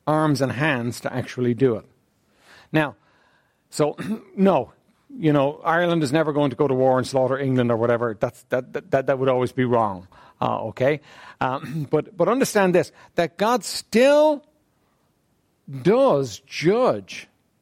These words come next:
Now, judgment is waiting till the end. That's the, the major judgment. But God still does judge. And you still see, um, <clears throat> peoples getting decimated by plagues and so on.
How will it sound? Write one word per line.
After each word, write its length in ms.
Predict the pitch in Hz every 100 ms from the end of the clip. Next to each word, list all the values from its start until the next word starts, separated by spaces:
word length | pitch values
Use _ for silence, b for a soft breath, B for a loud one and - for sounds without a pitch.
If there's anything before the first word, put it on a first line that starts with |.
| _
Now, 240 | 156 175 156
judgment 500 | - 285 277 277 226
is 160 | 185
waiting 400 | 180 202 180 185
till 160 | 147 180
the 240 | 160 156
end. 460 | 180 196 139 123 127
That's 240 | 143 -
the, 140 | - 139
the 160 | 151
major 360 | 143 190 185 170
judgment. 460 | 120 123 113 160 B B -
But 120 | 165
God 200 | 208 262
still 240 | - 240
does 280 | 214 202 165
judge. 540 | - 214 285 - - - _ _ _ _ _ _ _ _ _
And 140 | 170 180
you 140 | 196
still 420 | - - 214 285
see, 480 | 285 - 175 147 151 B B B 147
um, 460 | 147 170 160 202
<clears throat> 60 | -
peoples 400 | - 285 214 147
getting 260 | 160 143
decimated 600 | 143 160 175 170 233 156
by 120 | 127 123
plagues 420 | 131 226 254 147
and 100 | 120
so 140 | 127
on. 160 | 160